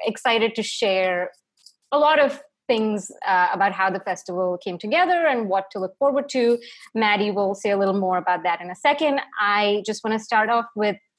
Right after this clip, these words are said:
a few announcements. So, first of all, just this is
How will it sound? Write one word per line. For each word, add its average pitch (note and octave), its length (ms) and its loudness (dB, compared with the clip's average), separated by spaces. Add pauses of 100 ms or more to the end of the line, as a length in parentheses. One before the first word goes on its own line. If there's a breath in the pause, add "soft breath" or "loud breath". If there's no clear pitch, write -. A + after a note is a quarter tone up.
(140)
a G#3 120 -4
few A3+ 200 0
announcements. G3 680 -2
So, G3 520 0 (600)
first E4+ 200 -4
of D#4+ 100 -8
all, C4+ 380 4
just A#3+ 420 -2
this D4 240 0
is C#4 320 0